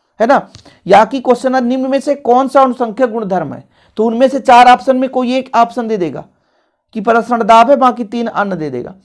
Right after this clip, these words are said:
तो इससे कई प्रकार के क्वेश्चन घुमा दिए जाते हैं, जो कि आपसे बनना चाहिए, बिल्कुल बनना चाहिए कि अनुसंख्यक गुणधर्म दर्शाने वाले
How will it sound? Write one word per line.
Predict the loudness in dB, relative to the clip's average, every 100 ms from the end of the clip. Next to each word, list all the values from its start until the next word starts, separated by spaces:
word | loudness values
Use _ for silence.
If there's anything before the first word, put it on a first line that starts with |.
| _ _
तो | -6
इससे | -6 -6 -4 -4
कई | 2 2 2
प्रकार | 0 2 4 2
के | 0
क्वेश्चन | -2 -2 -4 -4
घुमा | -2 -2
दिए | -2 -2
जाते | -4 -6 -10
हैं, | -18 -20 _ _ _
जो | -6
कि | -4 2
आपसे | 2 2 -2
बनना | -4 -2 -2 -4
चाहिए, | -4 -8 -8 -16 _ -8
बिल्कुल | -8 -6 -6
बनना | -4 -2 -2
चाहिए | 0 -2 0 -2 -4 -18 _
कि | -2
अनुसंख्यक | -2 -2 -4 -2 -2
गुणधर्म | -2 -2 -4 -4 -4
दर्शाने | -2 -2 -2 -2
वाले | 2 4 4